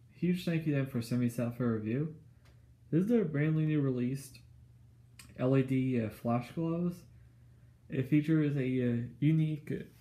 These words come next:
fingertip, uh, light up design that has a bunch of, uh, different settings,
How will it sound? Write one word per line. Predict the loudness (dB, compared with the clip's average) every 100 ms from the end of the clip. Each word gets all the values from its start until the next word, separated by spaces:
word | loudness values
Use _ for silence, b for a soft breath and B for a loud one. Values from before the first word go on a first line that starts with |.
| -20 -20 -20 -20 -20
fingertip, | -2 2 4 4 2 2 2
uh, | 2
light | 4 6 4
up | 2 -2
design | -2 2 4 4 2 -2 -4 -18 -20 _ -4
that | 2 4
has | 4
a | 4
bunch | 4 2 2
of, | 2 2 2
uh, | 0
different | 0 0 -2 0
settings, | 0 2 2 0 -2 -6